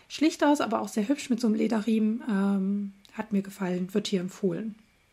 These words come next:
Dann gibt's einen Hashtag, den ich euch empfehlen möchte. Nicht, dass ich daran teilnehme, äh,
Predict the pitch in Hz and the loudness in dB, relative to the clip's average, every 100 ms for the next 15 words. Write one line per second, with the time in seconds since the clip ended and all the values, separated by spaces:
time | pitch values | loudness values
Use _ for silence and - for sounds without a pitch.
0 | _ _ _ _ _ _ - - - - | _ _ _ _ _ _ -20 -20 -20 -20
1 | - - - - - - - 247 339 320 | -20 -20 -20 -20 -20 -16 2 4 6 2
2 | - - 254 220 233 - 202 208 180 196 | 0 2 4 4 2 4 0 2 0 0
3 | 220 202 220 - - 220 226 240 220 247 | -2 2 0 -2 0 4 4 4 2 2
4 | 285 254 254 254 214 208 208 185 185 208 | 4 6 6 4 2 4 4 2 2 4
5 | 226 233 233 262 294 - 214 214 | 6 6 4 4 2 2 0 0